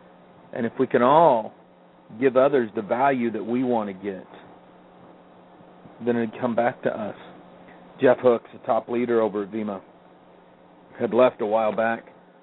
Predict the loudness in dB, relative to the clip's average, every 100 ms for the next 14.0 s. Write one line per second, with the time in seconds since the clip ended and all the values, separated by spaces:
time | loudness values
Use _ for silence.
0 | _ _ -6 -4 -4 -4 -4 -4 0 2
1 | 2 -2 -8 -8 -8 -4 -2 -2 -2 -4
2 | -6 -6 -4 -2 -4 -10 -18 -20 -20 -20
3 | -20 -20 -20 -20 -20 -20 -14 -2 4 4
4 | 4 2 0 0 0 2 4 4 2 -2
5 | -8 -8 -8 -2 -2 0 2 2 2 0
6 | -2 0 -4 -4 -2 -2 -4 -2 -2 -2
7 | -6 -14 -20 -20 -20 -20 -20 -20 -20 -20
8 | -20 -20 -20 -12 -4 0 2 2 0 -8
9 | -2 0 0 -2 -4 -6 -6 -8 -2 0
10 | 0 -2 -2 -2 -6 -16 -20 -20 -20 -20
11 | -20 -20 -8 -2 -2 2 4 4 2 -2
12 | -6 -10 -8 -2 0 0 0 -4 -4 -4
13 | -4 -4 -4 -4 -6 -8 -10 -10 -12 -18